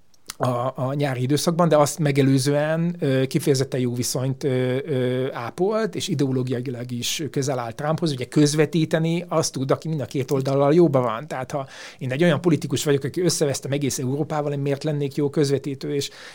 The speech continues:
ez a benyomásom a, az orosz-ukrán háborút illetően is. Öm, persze lehet békemissziót csinálni, csak, ö, egyrészt kérdés az, hogyha Trump hivatalba lép, tehát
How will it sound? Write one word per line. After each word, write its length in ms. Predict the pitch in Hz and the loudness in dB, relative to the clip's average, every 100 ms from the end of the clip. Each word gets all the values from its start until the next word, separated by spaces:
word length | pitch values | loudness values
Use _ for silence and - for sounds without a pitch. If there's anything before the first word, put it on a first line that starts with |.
| - | -6
ez 140 | 135 | -2
a 40 | |
benyomásom 560 | 147 147 147 139 - 151 | 2 2 2 0 0 0
a, 420 | 139 135 139 139 - 135 135 135 | 0 2 2 0 -2 0 2 0
az 160 | 139 | 0
orosz-ukrán 540 | 143 156 147 156 - 143 | 0 0 0 -4 -4 -4
háborút 500 | 127 151 135 131 110 | -2 -2 -2 -2 -2
illetően 520 | 127 123 - 131 120 | -4 -4 -4 -6 -4
is. 360 | 151 175 175 - - - - - - | 0 0 0 -8 -16 -20 -20 -20 -14
Öm, 440 | 170 147 151 160 - - - - - - | -4 0 0 0 -2 -8 -20 -20 -20 -8
persze 260 | - 180 175 | 0 2 4
lehet 260 | 165 170 139 | 6 6 4
békemissziót 720 | 147 131 135 127 - 131 117 | 2 2 0 0 0 -2 -2
csinálni, 760 | - 131 131 143 170 196 220 - - - - - | -2 -2 -2 0 0 0 -2 -8 -20 -20 -20 -12
csak, 460 | - 147 135 139 | -2 2 2 2
ö, 140 | 160 156 - | 0 0 -2
egyrészt 600 | - 135 151 139 - - _ | -6 -4 -2 -2 -4 -12 _
kérdés 460 | - 143 139 135 - | 0 2 2 0 0
az, 220 | 139 - | -2 -2
hogyha 580 | - 131 - 131 127 123 | -2 -4 -2 -2 -2 -4
Trump 380 | - 147 143 131 - - - | -4 -2 -2 -4 -12 -10 0
hivatalba 580 | 185 190 - 139 123 | 2 4 4 2 2
lép, 320 | 117 107 151 - | -2 -2 -2 -4
tehát 320 | 120 117 | -10 -10